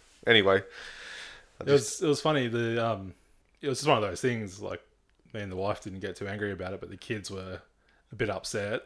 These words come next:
Speaker 1: Yeah, I saw that, yeah.
Speaker 2: So my s-, son was really apologetic, and then my daughter felt bad 'cause she'd bought the gift.
Speaker 1: Yeah.
Speaker 2: And she's like, "Oh, if I hadn't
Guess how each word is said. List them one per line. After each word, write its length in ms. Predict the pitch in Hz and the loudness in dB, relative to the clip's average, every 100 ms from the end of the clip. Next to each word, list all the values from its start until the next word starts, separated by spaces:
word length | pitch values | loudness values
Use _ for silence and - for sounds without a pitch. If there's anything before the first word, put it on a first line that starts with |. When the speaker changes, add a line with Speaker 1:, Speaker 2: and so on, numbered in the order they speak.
| - | 0
Speaker 1:
Yeah, 240 | 107 92 | 4 4
I 40 | 95 | 2
saw 320 | - 90 90 | -2 -6 -4
that, 100 | 98 - | -4 -6
yeah. 160 | 98 - - _ _ _ | -10 -12 -20 _ _ _
Speaker 2:
So 180 | - 104 | -10 -8
my 60 | 92 | -6
s-, 220 | 87 - _ 220 | -8 -10 _ -10
son 320 | - 110 101 | -2 -2 -2
was 180 | 98 104 | -4 -4
really 220 | 104 101 | -4 -4
apologetic, 880 | 85 107 98 98 104 101 107 - - _ _ _ _ _ _ _ _ _ | -2 -2 0 -2 -4 -2 -4 -8 -20 _ _ _ _ _ _ _ _ _
and 100 | 101 | -10
then 60 | 101 | -6
my 100 | 95 | -6
daughter 400 | 92 107 107 95 | 0 2 2 0
felt 280 | - 101 - | -2 -4 -4
bad 200 | 98 101 | -6 -6
'cause 120 | 107 | -6
she'd 300 | - 113 90 | -4 -4 -2
bought 240 | 110 110 113 - _ _ | 2 2 0 -6 _ _
the 80 | 104 | -12
gift. 800 | 92 110 104 117 - - - - 110 | -6 -4 -2 -4 -4 -10 -18 -16 -2
Speaker 1:
Yeah. 200 | 113 - - _ _ _ _ _ _ _ - | 0 0 -4 _ _ _ _ _ _ _ -14
Speaker 2:
And 120 | 87 | -12
she's 160 | 104 95 | -10 -12
like, 120 | 95 95 | -10 -10
"Oh, 140 | 110 | -10
if 100 | - | -8
I 120 | 104 110 | -6 -6
hadn't 260 | 104 110 | -6 -10